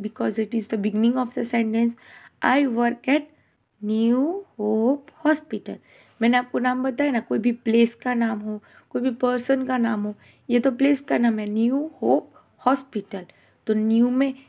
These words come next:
एन कैपिटल किया, एच में होप कैपिटल किया, होप में एच कैपिटल किया,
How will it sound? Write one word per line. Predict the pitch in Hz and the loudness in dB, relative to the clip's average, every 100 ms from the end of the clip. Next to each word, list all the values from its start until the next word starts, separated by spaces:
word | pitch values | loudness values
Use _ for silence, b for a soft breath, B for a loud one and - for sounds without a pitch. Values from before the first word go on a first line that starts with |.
| B - | B -2
एन | 214 233 | 4 4
कैपिटल | 233 247 262 240 254 233 | 4 0 0 -4 -4 -4
किया, | 254 254 262 _ - | -2 -2 -2 _ -8
एच | 220 - 233 | -8 -4 0
में | 220 - - | 0 -2 -4
होप | 220 - - | -4 -6 -6
कैपिटल | 233 254 240 254 233 | -4 -2 -2 -4 -4
किया, | 254 247 254 _ - | -4 -4 -6 _ -2
होप | 233 233 - | 0 0 -2
में | 240 | 0
एच | - - - | 0 -2 -4
कैपिटल | 247 - 233 247 | -8 -4 -2 -2
किया, | 233 | -2